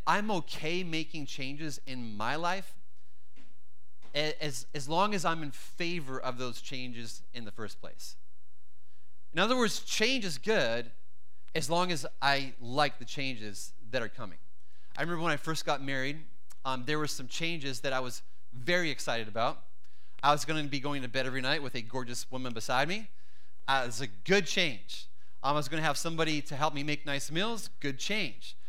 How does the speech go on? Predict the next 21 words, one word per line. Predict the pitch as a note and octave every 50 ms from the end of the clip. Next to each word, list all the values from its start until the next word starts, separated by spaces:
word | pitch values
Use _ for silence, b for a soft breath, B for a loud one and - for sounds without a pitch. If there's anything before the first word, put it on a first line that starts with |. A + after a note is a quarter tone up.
| b b b
I |
was | C#3+ C#3+
gonna | D3+ E3+ F3
have | E3 -
someone | - F#3+ F#3 F#3 F#3 F3+ D#3+ D3+
that | D#3+ D#3+
was | D3+ D3 C#3
always | - D#3+ F3+ G3+ G#3 G3+ F3+ D3+
there, | G#3 G#3 G#3 G#3
a | F#3 D3+
listening | D#3+ E3+ - - E3 D3+ D#3+
ear. | F3 G3 G#3+ G#3+ G#3+ G#3 G3+ B B B B B -
Another | C#3+ D#3 D#3+ D#3+ F#3+ G#3 F#3+ G#3 G#3 G#3 F#3+ b b b b b - B2 A2+ G#2+ B2
good | F3+ F#3+ G3+ G3+ G3+ G3 F#3+ F3 - -
change. | - - - - G#3 G3+ F#3+ E3 C#3 B2 -
I | D#3+
was | E3+ D#3
excited | F3 - - - - - A3 G#3+ A#3 A3+ G3 D#3+ D3+ -
about | D#3 D#3 C#3 F#3+ F3+ F3 E3+
these | F#3+ F3 D#3 - -
changes | - - - - G#3 A3+ A#3 A3 F3+ D#3 D3 C3+ B2+ -